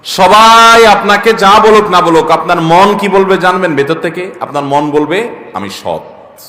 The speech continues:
মন বলবে, "আমি কি? সৎ।" এই কারণে আপনি মনের দিক থেকে সুখে থাকবেন। আমি এরকম বহু সরকারি কর্মকর্তাও দেখেছি যে কোনো রকম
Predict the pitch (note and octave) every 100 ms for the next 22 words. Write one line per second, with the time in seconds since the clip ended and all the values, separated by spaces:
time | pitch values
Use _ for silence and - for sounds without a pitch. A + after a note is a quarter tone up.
0 | - _ _ - C#3 D#3 E3 F3+ G3 F#3+
1 | A#3+ E3 - - - - C#4 - - -
2 | G#2 - - - C#3+ D#3+ D#3+ D#3+ D3+ C#3+
3 | C#3+ C#3 D3+ F#3 F3 - A3+ A3+ - D#3+
4 | G#2 G#2 - - - - _ _ _ _
5 | _ _ _ _ _ _ - G3 F#3+ E3+
6 | F3+ E3+ F#3+ A3 F#3+ D#3+ D#3+ - D3+ C3
7 | C3+ - B2 G#2 G#2+ G#2 F2 - - G#3
8 | F#3+ D#3+ D#3 A#2+ B2 -